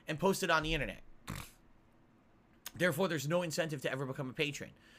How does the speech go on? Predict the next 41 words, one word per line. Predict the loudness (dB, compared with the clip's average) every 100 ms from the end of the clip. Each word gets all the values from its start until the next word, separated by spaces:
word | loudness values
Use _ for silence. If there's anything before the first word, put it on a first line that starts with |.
| -8
Same | 2 2 4
thing, | 2
if | 2
there's | 0
a | 0
stream | -4 -4 -2 -2 -4 -8 -6
that's | -2 -2
a |
members | 0 0 0 2
only | 0 0 -2
or | -2
patron | 0 -2 -2 -2
only | -2
stream, | -4 0 0 0 -4 -14 0
they | 2
would | 4
find | 4 4
a |
way | 4
to | 2 0
immediately | 0 2 2 0
rebroadcast | -2 0 4 4 6 4 4
it | 0 -6 -8
so | 0 2
everyone | 2 0 -2
could | -4
see | 0 2
it, | 2 -2 -6
and | -4
there's | -2
no | 0 0
point | 0 -2
in | -4
becoming | -4 -6 -6
a |
patron. | -6 -8 -10 -18 _ _ _ _ _
You | -10
see? | -6 -4 -6 -14 _ -20 _ _
I | 6
can't | 6 8 4 4 -2 -2
do | 2 2 2 -2